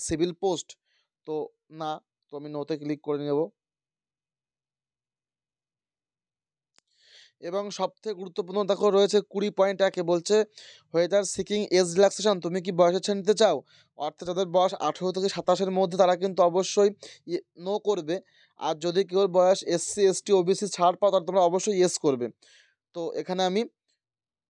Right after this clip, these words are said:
no-তে ক্লিক করে নেব। তোমরা কিন্তু না বুঝলে বন্ধুরা অবশ্যই কমেন্টে জানাও, তোমাদের জন্য কমেন্ট সেকশন খোলা আছে, আমি প্রত্যেকটা কমেন্টে কিন্তু রিপ্লাই করব,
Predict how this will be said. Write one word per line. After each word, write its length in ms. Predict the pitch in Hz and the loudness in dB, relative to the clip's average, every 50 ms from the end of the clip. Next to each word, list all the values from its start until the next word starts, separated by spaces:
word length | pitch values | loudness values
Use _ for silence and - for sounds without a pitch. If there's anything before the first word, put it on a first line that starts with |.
| _ _ _ - | _ _ _ -20
no-তে 520 | 156 160 170 180 185 185 - 226 294 381 - _ _ _ | -14 -8 -6 -6 -4 0 0 0 -2 -2 -8 _ _ _
ক্লিক 240 | - 160 151 147 - | -12 -12 -12 -10 -8
করে 180 | - 139 131 | -8 -8 -8
নেব। 200 | 123 120 113 104 117 131 _ _ _ _ _ _ _ _ _ _ _ _ _ _ _ _ _ _ _ _ _ _ _ _ - | -8 -10 -12 -14 -16 -20 _ _ _ _ _ _ _ _ _ _ _ _ _ _ _ _ _ _ _ _ _ _ _ _ -14
তোমরা 200 | 170 170 180 185 | -10 -8 -8 -8
কিন্তু 200 | 180 190 180 196 | -6 -6 -6 -2
না 200 | 185 180 180 180 | 0 0 0 0
বুঝলে 220 | 175 180 180 190 | 0 -2 -2 -2
বন্ধুরা 200 | 180 190 190 180 | 0 4 4 4
অবশ্যই 280 | 170 180 180 - 196 190 | 4 4 2 0 0 2
কমেন্টে 340 | 175 165 165 175 180 185 | 2 2 2 2 -2 2
জানাও, 320 | 175 180 170 170 185 214 208 | 2 2 4 4 2 0 0
তোমাদের 200 | - 160 160 165 | -2 -2 0 0
জন্য 100 | 165 160 | 0 0
কমেন্ট 280 | - 156 160 165 160 | -2 0 0 0 -2
সেকশন 140 | - - 175 | -4 -6 -6
খোলা 220 | 160 - 160 160 165 | -2 2 4 4 4
আছে, 120 | 165 185 | 4 2
আমি 100 | 175 170 | -2 -2
প্রত্যেকটা 440 | 165 165 160 - _ 190 175 - 196 | -6 -8 -8 -8 _ -16 -12 -12 -10
কমেন্টে 320 | - 170 165 165 156 175 | -10 -8 -10 -8 -6 -8
কিন্তু 140 | 170 165 175 | -6 -4 -4
রিপ্লাই 300 | 165 151 156 151 143 139 | -4 -2 0 0 0 0
করব, 320 | - 131 120 113 107 104 | 0 -4 -6 -6 -8 -10